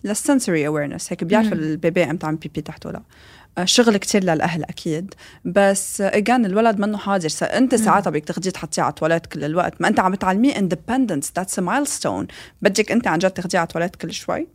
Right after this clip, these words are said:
Speaker 2: مم.
Speaker 1: تحمليه وتحطيه لأنه هو منه قادر يمشي لحاله أو لأنه هو منه قادر يوطي البنطلون
Speaker 2: So ما
Speaker 1: لحاله.
Speaker 2: كتير في added value من ناحية،
Speaker 1: أكيد لا.
Speaker 2: آه، شو اسمه من
Speaker 1: أكيد
Speaker 2: هلا
Speaker 1: لا.
Speaker 2: هاي الموفمنت ما خاصة بس بالكلوث دايبرز. Actually بيقولوا إنه البيبيز بيقدروا هن يعرفوا من الأول، بس نسيت شو كانت يعني، بسألك عنها بعدين.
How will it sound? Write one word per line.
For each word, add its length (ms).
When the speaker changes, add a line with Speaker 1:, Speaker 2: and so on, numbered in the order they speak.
Speaker 2:
مم. 340
Speaker 1:
تحمليه 260
وتحطيه 400
لأنه 200
هو 40
منه 180
قادر 260
يمشي 220
لحاله 640
أو 120
لأنه 300
هو 60
منه 220
قادر 240
يوطي 240
البنطلون 500
Speaker 2:
So 40
ما 120
Speaker 1:
لحاله. 200
Speaker 2:
كتير 20
في 140
added 360
value 440
من 160
ناحية، 320
Speaker 1:
أكيد 300
لا. 80
Speaker 2:
آه، 600
شو 200
اسمه 200
من 60
Speaker 1:
أكيد 140
Speaker 2:
هلا 60
Speaker 1:
لا. 160
Speaker 2:
هاي 60
الموفمنت 540
ما 160
خاصة 300
بس 180
بالكلوث 380
دايبرز. 420
Actually 280
بيقولوا 460
إنه 140
البيبيز 420
بيقدروا 400
هن 160
يعرفوا 360
من 60
الأول، 400
بس 180
نسيت 260
شو 80
كانت 400
يعني، 200
بسألك 400
عنها 460
بعدين. 340